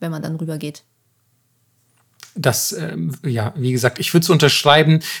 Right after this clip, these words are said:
Speaker 2: Die Antwort auf die Frage war fast klar, aber ich, ja, den Gedanken fand ich irgendwie trotzdem interessant,
Speaker 1: Mhm.
Speaker 2: um vielleicht mal zumindest so das Warum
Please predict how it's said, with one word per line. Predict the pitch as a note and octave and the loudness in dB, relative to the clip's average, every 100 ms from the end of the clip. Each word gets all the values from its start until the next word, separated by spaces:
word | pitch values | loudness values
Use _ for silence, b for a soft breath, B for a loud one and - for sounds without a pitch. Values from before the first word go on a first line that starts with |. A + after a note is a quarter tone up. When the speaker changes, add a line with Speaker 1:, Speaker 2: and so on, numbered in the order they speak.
| - | -4
Speaker 2:
Die | D3 | -2
Antwort | C3+ C#3 C#3+ | 0 2 0
auf | C3 | 0
die | - C#3 | -6 -4
Frage | A2+ B2 B2 | 0 0 2
war | A2+ B2 | 2 0
fast | - - - | -6 -8 -8
klar, | - A#2+ D3 D#3+ | -2 2 4 4
aber | C3 C3 | 2 0
ich, | B2+ - | -2 -4
ja, | D#3+ C#3+ C#3+ | 0 2 2
den | C3+ C#3 | 2 0
Gedanken | C3 B2 D#3 D3+ | 2 2 2 0
fand | - C3+ | -2 -2
ich | - | 0
irgendwie | C#3+ B2 | -2 -2
trotzdem | - - - - A#2 C3+ | -2 -4 -4 -2 -2 -2
interessant, | C3+ B2 - B2+ A#2+ _ | -6 -6 -4 -6 -8 _
Speaker 1:
Mhm. | G3+ F3+ | 0 2
Speaker 2:
um | C#3 | 2
vielleicht | D3 B2 - | 4 4 4
mal | C3+ | 0
zumindest | - C3+ C#3 C3 - | 2 2 2 2 4
so | C3+ | 4
das | A#2+ - | 4 0
Warum | A#2+ A#2 B2 C#3 C3 | 0 0 4 4 2